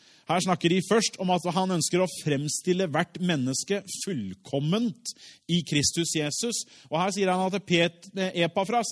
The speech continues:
han jobber for at man kan stå fullkomne og fullendte i all Guds vilje.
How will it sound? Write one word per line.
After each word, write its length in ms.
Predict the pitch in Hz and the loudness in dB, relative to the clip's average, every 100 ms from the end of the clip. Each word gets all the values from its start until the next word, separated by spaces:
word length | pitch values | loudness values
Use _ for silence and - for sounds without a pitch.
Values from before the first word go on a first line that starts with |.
| - | -4
han 180 | 180 214 | 0 4
jobber 240 | 214 165 156 | 4 4 2
for 140 | 185 | 0
at 100 | 170 | 2
man 160 | 185 185 | 0 0
kan 160 | 190 | 0
stå 300 | 185 190 202 190 - - - - | 0 2 2 0 -12 -16 -6 4
fullkomne 880 | 262 190 135 - - 170 175 196 247 - - | 6 6 0 -2 2 2 4 2 2 0 -2
og 240 | - 220 214 - | 6 6 6 0
fullendte 1040 | - 254 180 127 127 165 175 185 - 240 220 - - | 2 4 4 2 2 2 2 -2 2 2 2 -4 0
i 140 | 220 247 | 2 2
all 240 | 165 302 196 | 2 0 0
Guds 220 | 226 - | 0 2
vilje. 240 | 277 269 | 0 2